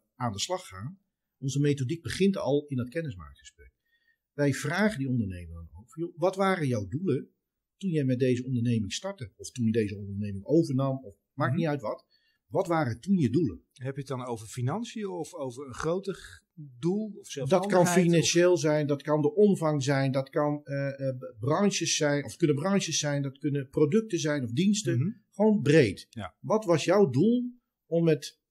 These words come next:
Speaker 1: deze onderneming te starten, over te nemen,
Speaker 2: Ja.
Speaker 1: et cetera?
Speaker 2: Nee, ik werk veel met, met jonge ondernemers, met, met studenten die ondernemer willen worden. En aan de ene kant roepen ze, "Ik wil allemaal rijk worden, eh, want ja, veel geld." Ehm,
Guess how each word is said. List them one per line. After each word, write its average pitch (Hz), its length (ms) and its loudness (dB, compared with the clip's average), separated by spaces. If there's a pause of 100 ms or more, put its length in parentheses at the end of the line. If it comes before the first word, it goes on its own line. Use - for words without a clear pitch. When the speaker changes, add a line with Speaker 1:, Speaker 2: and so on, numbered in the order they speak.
(240)
Speaker 1:
deze 139 440 4
onderneming 147 680 4 (120)
te - 100 -10
starten, 147 540 0
over 131 260 -4
te 117 60 -8
nemen, 110 200 -4
Speaker 2:
Ja. 95 80 -8
Speaker 1:
et - 100 -14
cetera? - 320 -12 (340)
Speaker 2:
Nee, 131 120 -12
ik 143 100 -16
werk 160 180 -2
veel 170 200 -4
met, 156 160 -6
met 147 260 -8
jonge 147 260 -4
ondernemers, 117 580 -6
met, 123 200 -16
met 123 120 -12
studenten 135 480 -4
die 123 100 -10
ondernemer 123 400 0
willen 107 160 -4
worden. 120 320 -2 (120)
En 120 280 -14 (280)
aan 135 140 -6
de 151 60 -6
ene 160 140 0
kant 147 180 0
roepen 135 220 -6
ze, 127 80 -8
"Ik 123 60 -10
wil 143 140 -2
allemaal 131 260 -4
rijk 127 240 0
worden, 165 320 -2 (120)
eh, 113 920 -8 (100)
want 127 280 -4
ja, 120 300 -10
veel 135 200 -2
geld." 139 340 -2 (520)
Ehm, 120 460 -6